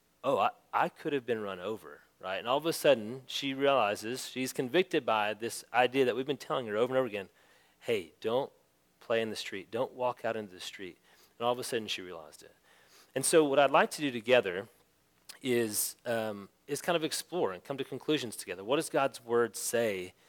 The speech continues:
uh, about his mission, about his purpose? And, and how, and, and can we draw a thread through this whole thing, right?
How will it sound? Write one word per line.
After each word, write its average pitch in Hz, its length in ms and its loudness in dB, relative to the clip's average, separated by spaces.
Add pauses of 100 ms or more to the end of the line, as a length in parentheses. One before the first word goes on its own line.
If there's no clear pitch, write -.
(400)
uh, 98 260 -4
about 113 360 2 (240)
his 123 240 0
mission, 101 340 -2
about 92 220 -2
his 107 100 -6
purpose? - 640 -8 (400)
And, 117 240 -4
and 127 160 -6
how, 151 500 4
and, 120 220 -6 (140)
and 113 140 -6
can 143 240 -2
we 143 160 0
draw 131 360 4
a 107 40 0
thread 95 540 -2 (260)
through 113 120 -6
this 98 160 -6
whole 92 160 -4
thing, 80 400 -12
right? 92 180 -12